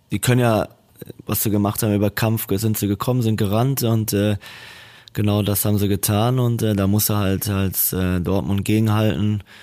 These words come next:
und dann einfach deine spielerische Klasse eigentlich ausspielen. Aber ja, Bochum hat's über Kampf, über den Kampf gut gemacht und haben verdienten <laughs> Punkt geholt, muss man sagen. Und, äh, deswegen, äh,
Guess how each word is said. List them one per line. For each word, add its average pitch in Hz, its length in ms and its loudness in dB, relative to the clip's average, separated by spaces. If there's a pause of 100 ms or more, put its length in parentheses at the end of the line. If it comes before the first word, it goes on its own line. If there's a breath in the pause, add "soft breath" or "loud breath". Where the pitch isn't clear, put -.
(120 loud breath)
und 95 200 -2
dann 98 140 2
einfach 95 300 0
deine 95 180 2
spielerische 98 480 -2
Klasse 101 360 -2
eigentlich 90 260 -2
ausspielen. 87 560 -2
Aber 87 400 -2 (840 loud breath)
ja, 139 180 2
Bochum 107 520 0
hat's - 460 -4 (320)
über 110 200 -2
Kampf, 113 440 -6
über 104 180 -6
den 104 120 -4
Kampf 117 520 -4
gut 117 180 -6
gemacht 123 460 -4
und 110 240 -4
haben 107 220 -2
verdienten 107 420 -2
<laughs> 98 40 -2
Punkt 120 240 2
geholt, 117 320 2
muss 113 160 -2
man 110 160 0
sagen. 107 340 0
Und, 98 260 -2
äh, 95 240 0 (540 loud breath)
deswegen, 95 560 2
äh, 87 340 0